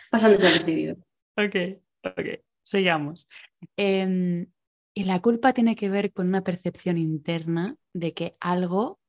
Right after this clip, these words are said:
Speaker 2: está traicionando, o sea, nosotras mismas estamos traicionando nuestros propios valores, ¿no? Como la culpa
Speaker 1: Ujú.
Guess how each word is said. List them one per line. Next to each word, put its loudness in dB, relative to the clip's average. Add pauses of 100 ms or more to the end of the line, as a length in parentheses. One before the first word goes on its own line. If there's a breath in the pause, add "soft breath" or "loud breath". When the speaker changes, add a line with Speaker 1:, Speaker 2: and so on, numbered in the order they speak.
(300)
Speaker 2:
está -4
traicionando, -2
o -6
sea, -6
nosotras -4
mismas -4
estamos -2
traicionando -2
nuestros -6
propios -8
valores, -12
¿no? -8
Como -4
la -6
culpa 0
Speaker 1:
Ujú. -4